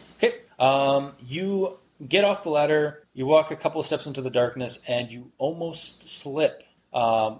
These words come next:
in fact, you, you, like, uh, you almost hit the ground, your ass on the ground, but you were able to, right, uh, like, were able to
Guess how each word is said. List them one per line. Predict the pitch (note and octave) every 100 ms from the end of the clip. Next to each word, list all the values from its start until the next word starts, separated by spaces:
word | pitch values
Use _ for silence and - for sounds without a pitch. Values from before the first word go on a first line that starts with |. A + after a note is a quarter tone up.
| -
in | C#3
fact, | C#3+ D3
you, | D#3+ D3+
you, | C#3+ D3
like, | D3 C3+ -
uh, | D#3 A2 C3+ D#3 B3 F3 D#3 C#3
you | D#3 -
almost | G3 F#3 -
hit | -
the |
ground, | C3+ C#3 C3+ C3
your | B2+
ass | B2 B2+
on |
the | A#2
ground, | A2+ A2 A2
but | A2
you | A2+
were | A2+
able | A2
to, | G#2 F#2+ B2+
right, | G#2+ - D3
uh, | A#2
like, | A2+ A2
were | D3
able | C3
to | B2 G#2+